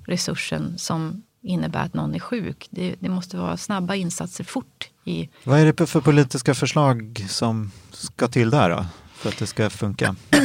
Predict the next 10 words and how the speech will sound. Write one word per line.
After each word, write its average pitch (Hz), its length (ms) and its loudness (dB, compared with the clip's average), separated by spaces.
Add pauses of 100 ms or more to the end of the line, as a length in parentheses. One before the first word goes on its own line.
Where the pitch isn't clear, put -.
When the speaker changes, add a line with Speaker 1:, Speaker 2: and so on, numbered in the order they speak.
(220)
Speaker 1:
Ja, 247 80 6
men 269 140 8
dels 302 240 4
tror 190 140 4
vi 180 100 6
att, - 420 0
eh, 175 420 4 (680)
det 170 580 6 (880)
behöver, 165 960 2 (580)
eh, 156 360 -4